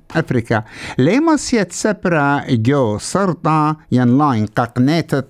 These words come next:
طعومة كوفيد ناينتين. أها أقبت تيلا مبارخ دات بقتا عم رش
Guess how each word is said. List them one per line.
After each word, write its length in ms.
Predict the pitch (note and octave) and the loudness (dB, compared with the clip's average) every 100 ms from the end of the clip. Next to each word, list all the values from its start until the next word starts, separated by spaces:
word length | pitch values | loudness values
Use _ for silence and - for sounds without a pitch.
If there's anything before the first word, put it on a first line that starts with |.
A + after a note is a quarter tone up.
| _ | _
طعومة 540 | B2 A2 D3 C3+ F#2+ - | -2 0 0 2 0 -2
كوفيد 280 | - C3 F#2 F2 | -2 -2 -4 -8
ناينتين. 680 | D2+ E2 - C#3+ A2 C#2+ C2 _ _ _ _ _ - - - - | -8 -8 -2 0 0 -2 -10 _ _ _ _ _ -20 -16 -16 -6
أها 240 | F3 A#3+ C4+ | -2 2 0
أقبت 560 | - G#3+ - A#3 - | 0 -4 -4 -4 -4
تيلا 880 | G#3+ - B3 F#3 D#2+ E2+ A2+ B2+ - | -6 -2 0 0 0 0 0 0 0
مبارخ 680 | C3 A#2+ C3 B2+ C3 A#2+ G#2 | 0 2 0 2 0 -2 0
دات 240 | G#2+ G2 - | 0 -2 -4
بقتا 500 | A3 - - G3 F3+ - | -6 -6 -2 0 0 0
عم 240 | D3 C3 | 2 2
رش 260 | B2+ G3+ | 0 -4